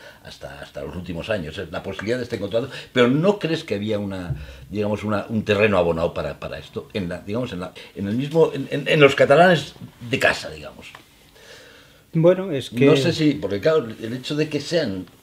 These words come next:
Speaker 1: entre el ochenta y el noventa por ciento independentistas es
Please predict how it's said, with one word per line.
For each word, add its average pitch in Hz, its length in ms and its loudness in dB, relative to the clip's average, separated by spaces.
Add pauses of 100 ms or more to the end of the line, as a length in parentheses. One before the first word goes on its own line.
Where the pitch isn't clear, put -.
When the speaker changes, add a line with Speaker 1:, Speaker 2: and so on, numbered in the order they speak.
Speaker 1:
entre - 280 -10
el 85 40 -2
ochenta 135 360 -4
y 147 40 2
el 143 60 0
noventa 139 320 -2
por 120 100 -10
ciento 110 260 -6
independentistas 90 920 -6
es - 180 -12